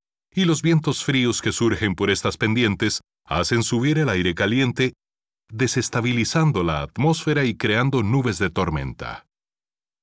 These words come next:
Estos ingredientes se combinan para dar lugar a la más impresionante tormenta del planeta, un verdadero espectáculo para la vista. Hace siglos, Sir Francis Drake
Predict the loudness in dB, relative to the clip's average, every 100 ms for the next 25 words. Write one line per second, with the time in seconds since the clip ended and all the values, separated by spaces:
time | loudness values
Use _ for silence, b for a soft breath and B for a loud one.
0 | _ _ _ -2 0 2 2 2 2 0
1 | 0 0 -2 -4 -2 0 2 2 2 0
2 | -2 0 0 0 0 0 0 0 -2 2
3 | 2 2 0 0 -2 0 0 0 -2 -2
4 | -2 0 -2 -2 0 0 0 -2 0 -2
5 | -4 -10 -12 _ _ _ _ _ 2 4
6 | 2 0 0 0 0 -2 -2 -4 -2 -2
7 | -2 -2 0 0 0 -2 -6 -8 -12 -14
8 | -18 _ _ _ _ _ _ _ _ _
9 | -6 -4 -2 0 0 0 0 -2 -6 -4
10 | -4 -2 -2 -2 -2 -4 0 2 2 -2